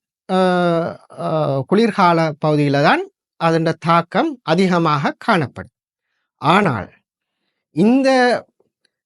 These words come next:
வேரியன்ட் வந்து கோடை காலத்திலும், அதாவது அதிக வெப்பம்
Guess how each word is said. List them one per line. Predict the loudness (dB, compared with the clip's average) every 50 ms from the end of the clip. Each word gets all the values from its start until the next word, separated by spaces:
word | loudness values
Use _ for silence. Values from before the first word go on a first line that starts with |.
| _ -2 2
வேரியன்ட் | 4 4 4 4 2 2 2 2 0 0 -4 -6
வந்து | -8 -8 -6 -6 -6 -4 -4 -4 -6 -6 -12 _ _ _ _ _ _ _ _ _ _ _ _ _ _ _ _ _ _ _ _ _ _ _
கோடை | _ 2 4 4 6 4 4 2 2 0 -2
காலத்திலும், | 0 2 2 2 4 2 0 0 -2 0 0 2 0 0 -2 -2 -6 -10 -16 _ _ _ _
அதாவது | _ -4 0 2 2 2 2 2
அதிக | 0 0 0 0 2 2 2 0 0 0 0 0 0 2
வெப்பம் | 2 2 2 2 0 0 _ _ -2 0 0 2 0 -2 -2 -4